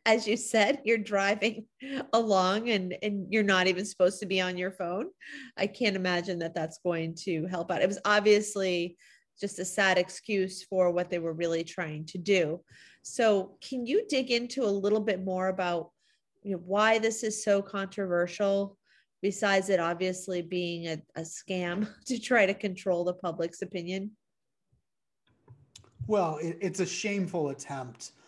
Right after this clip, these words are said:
Speaker 2: by the city to, you know, blame these minority communities, um, for their choices by claiming that they were going to give them, uh, you know, more information about the case.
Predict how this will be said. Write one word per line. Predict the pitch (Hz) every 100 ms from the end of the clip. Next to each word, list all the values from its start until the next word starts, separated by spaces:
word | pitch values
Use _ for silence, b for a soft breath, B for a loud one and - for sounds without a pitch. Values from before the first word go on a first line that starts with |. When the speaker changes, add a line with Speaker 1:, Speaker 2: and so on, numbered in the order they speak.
| b _
Speaker 2:
by | 147
the | 131 127
city | - 170 151 143 131 127
to, | - 151 135 127 123 127 156 160 -
you | 180
know, | 147
blame | 151 139 147 143 156 170 175 170 143
these | 147 143 135 127
minority | 151 139 139 139 143 147 139 127
communities, | - 127 135 135 131 120 113 - B B B B
um, | 127 120 117 113 - 156
for | 175
their | 147 135
choices | - 170 165 160 120 -
by | 135
claiming | - 175 156 151 143
that | 139
they | 151 139
were | 139
going | 127 131 127
to | 139
give | 123 117 156 156 139 135
them, | 131 127 120 120 b b b _ -
uh, | 120 117
you | 160 127
know, | 113 113 156
more | 156 156 156
information | 147 139 143 131 131 - 135
about | 123 117 -
the |
case. | 107 - 113 - -